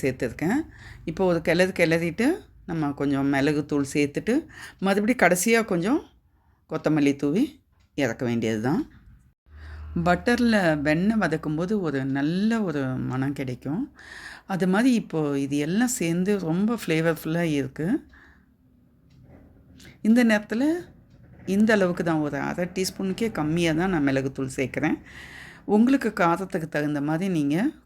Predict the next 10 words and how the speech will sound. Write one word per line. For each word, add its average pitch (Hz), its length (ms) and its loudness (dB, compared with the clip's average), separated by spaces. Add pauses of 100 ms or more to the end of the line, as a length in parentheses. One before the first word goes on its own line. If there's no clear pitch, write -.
கூட்டியோ 147 360 -2 (120)
குறைச்சோ 139 420 -4 (640)
சேர்த்துக்கலாம். 139 640 -2 (720)
இப்போ, 147 260 -4 (540)
ம், - 300 -8 (180)
கிரீமியான 190 720 4 (760)
பட்டர் 139 380 -2
கார்லிக் 135 520 -2
மஷ்ரூம் 160 380 0 (320)
தயாராகிடுச்சு. 123 680 -2